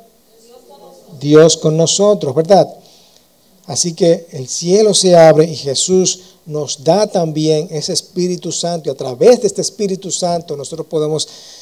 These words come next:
decir, "Señor, estoy contigo. Gracias, Señor.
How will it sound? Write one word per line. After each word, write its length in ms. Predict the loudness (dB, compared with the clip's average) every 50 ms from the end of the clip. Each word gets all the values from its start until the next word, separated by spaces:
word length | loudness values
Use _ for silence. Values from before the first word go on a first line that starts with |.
| -20 _ _
decir, 400 | -6 -4 -2 -2 -2 -2 -4 -6 -8 -18 -16
"Señor, 600 | -14 -10 -10 -8 -8 -8 -6 -6 -6 -8 -8 -12 -16 _ _ _ _ _ -18
estoy 380 | -16 -16 -14 -10 -6 -6 -6 -6
contigo. 580 | -6 -10 -10 -10 _ -16 -16 -14 -14 -16 -8 -6
Gracias, 480 | -6 -4 -4 -4 -4 -6 -6 -4 -6
Señor. 500 | -6 -6 -6 -10 -10 -12 -12 -14 -14 -16